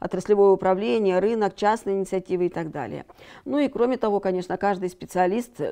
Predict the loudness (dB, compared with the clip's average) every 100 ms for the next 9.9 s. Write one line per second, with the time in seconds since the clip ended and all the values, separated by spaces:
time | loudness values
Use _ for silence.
0 | -8 -20 -12 0 0 2 -2 -2 -4 -4
1 | -4 -2 -4 -4 -6 -4 -2 -4 -4 -6
2 | -4 -2 -2 -2 -6 -8 -4 -4 -2 -4
3 | 2 2 2 0 2 2 0 -4 -6 -14
4 | -20 -8 2 4 2 -2 2 4 6 4
5 | 4 0 -2 -2 -2 -2 -2 0 0 0
6 | 0 0 2 2 0 -6 -10 -12 -16 -16
7 | -6 -4 -4 -6 0 2 2 -4 -6 0
8 | 2 4 2 2 2 0 -2 -4 -4 -2
9 | 0 0 0 -2 -2 -4 -6 -2 -4